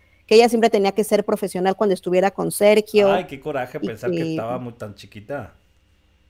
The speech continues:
Speaker 1: Ajá, y que era una bobería lo que había hecho cuando era algo, pues, instintivo, ¿no? Que toda la gente, incluso ya como adulto, y si hay una escena fea o de miedo o así, yo sí soy de la que me tapo
Speaker 2: No,
Speaker 1: los
Speaker 2: eh,
Speaker 1: ojos, es como un ins-,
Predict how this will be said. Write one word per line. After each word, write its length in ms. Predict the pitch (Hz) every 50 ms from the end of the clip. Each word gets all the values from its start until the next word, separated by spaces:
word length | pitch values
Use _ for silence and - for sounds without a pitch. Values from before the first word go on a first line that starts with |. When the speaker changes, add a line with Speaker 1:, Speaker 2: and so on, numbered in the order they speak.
| _ _ _ -
Speaker 1:
Ajá, 380 | 214 185 175 214 247 302 320
y 60 | 269
que 240 | 214 - 214 208 214
era 100 | 220 240
una 160 | 247 240 240
bobería 400 | 226 208 196 185 196 196 196 214
lo 140 | 214 220 214
que 80 | - 208
había 240 | 196 202 208 202 208
hecho 260 | 208 208 - 269 254
cuando 180 | 226 214 214 214
era 280 | 220 240 247 247 247
algo, 320 | 240 240 240 254 254 254 247
pues, 160 | 240 220 214
instintivo, 680 | 220 208 202 - 202 196 202 190 - 254 311 370 349
¿no? 140 | 254 247 294
Que 120 | - 330
toda 180 | - 285 285 285
la 100 | 285 269
gente, 240 | - 277 262 247 262
incluso 240 | 240 226 262 247 302
ya 120 | 294 285
como 180 | - 285 277 254
adulto, 320 | 240 240 240 226 285 269
y 60 | 269
si 40 | 247
hay 80 | 247 247
una 120 | 247 254
escena 400 | 233 208 - 233 233 233 233 233
fea 360 | - - 240 233 226 233 220 208
o 280 | 196 185 180 196 208
de 120 | 190 208 202
miedo 440 | 220 220 226 226 226 240 247 247
o 60 | 226 208
así, 180 | 196 240 277
yo 100 | 311 311
sí 100 | 254 254
soy 140 | 240 247 233
de 80 | 240 233
la 80 | 208
que 140 | 196 - 175
me 100 | 185 180
tapo 400 | - 190 196 - 214 208 190 -
Speaker 2:
No, 320 | - 170 226 226 151 - -
Speaker 1:
los 220 | - - 190 -
Speaker 2:
eh, 40 | 277
Speaker 1:
ojos, 200 | 294 294 254 220
es 80 | 226 226
como 240 | - 262 254 240 240
un 360 | 240 240 233 233 233 233 233
ins-, 240 | 233 233 226 -